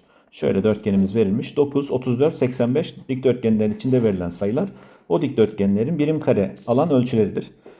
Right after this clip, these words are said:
Buna göre boyalı dikdörtgenlerin alanı kaç birim karedir? Şimdi buraya S dersek bu alana.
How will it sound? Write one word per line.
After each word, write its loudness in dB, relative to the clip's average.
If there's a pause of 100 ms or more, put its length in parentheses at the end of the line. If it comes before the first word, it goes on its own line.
(220)
Buna 2
göre 2
boyalı 4
dikdörtgenlerin -2
alanı 0
kaç -4
birim -2
karedir? -8 (640)
Şimdi -2
buraya 4
S -4
dersek 4
bu 0
alana. -2